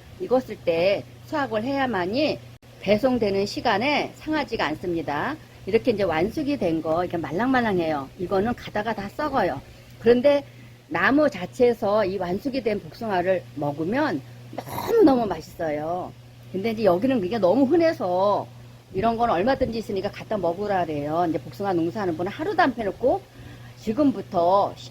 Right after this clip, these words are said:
음, 아, 구월 말까지 계속 따게 되거든요. 밤 있고 낮이고 비가 와도 따야 돼요. 그러니까 너무 바쁘시다 보니까 이거를 가져다가 저희를 줄 시간은 없어서 언제든지 와서 가지고 가라래. 안 그러니까 버리는 것도 일이라고 그래요.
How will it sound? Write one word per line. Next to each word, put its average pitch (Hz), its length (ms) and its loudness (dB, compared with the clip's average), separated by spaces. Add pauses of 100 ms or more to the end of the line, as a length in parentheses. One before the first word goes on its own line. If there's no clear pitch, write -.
(100)
음, 185 240 -4
아, 202 120 -6
구월 247 300 4
말까지 190 680 -4 (160)
계속 208 320 -4
따게 311 260 2
되거든요. 190 560 0
밤 226 200 0
있고 285 180 0
낮이고 226 340 0
비가 - 260 -2
와도 247 180 -2
따야 247 300 -2
돼요. 151 240 -6 (300)
그러니까 262 160 0
너무 226 240 4
바쁘시다 226 600 -4
보니까 175 760 0 (400)
이거를 226 360 2
가져다가 196 840 -2
저희를 196 340 0
줄 226 200 0
시간은 226 340 -2
없어서 180 440 -4
언제든지 196 540 -2
와서 190 300 -2
가지고 233 380 -6
가라래. 170 300 0
안 170 120 0
그러니까 214 320 -4
버리는 240 240 0
것도 214 180 -6
일이라고 190 400 0
그래요. 160 440 -2